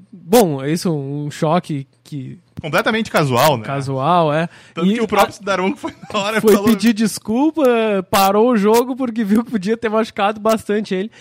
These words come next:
Speaker 1: E a, inclusive causou indignação dos jogadores do Juventude que tavam saindo pro contra-ataque.
Speaker 2: Exatamente, tavam perdendo, tava acabando o jogo, era uma chance importante pra eles.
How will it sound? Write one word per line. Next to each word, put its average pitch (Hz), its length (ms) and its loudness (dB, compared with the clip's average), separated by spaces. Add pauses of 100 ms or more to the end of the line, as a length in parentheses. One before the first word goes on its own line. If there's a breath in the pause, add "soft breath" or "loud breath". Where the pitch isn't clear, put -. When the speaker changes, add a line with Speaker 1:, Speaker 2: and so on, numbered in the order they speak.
(260 loud breath)
Speaker 1:
E 208 160 2
a, 240 160 4
inclusive 226 640 -2
causou 190 380 2
indignação 226 640 -2
dos 330 100 -4
jogadores 202 420 2
do 208 120 0
Juventude 196 580 -2
que 349 120 -2
tavam 202 420 -4
saindo 254 280 -4
pro 294 160 -8
contra-ataque. 277 360 -4
Speaker 2:
Exatamente, 185 480 -2
tavam 131 140 -6
perdendo, 135 440 -4
tava 147 120 -6
acabando 135 440 -6
o 147 40 -6
jogo, 143 260 -6
era 131 120 -6
uma 131 160 -6
chance 143 340 -14
importante 147 600 -12
pra 143 180 -18
eles. 143 300 -20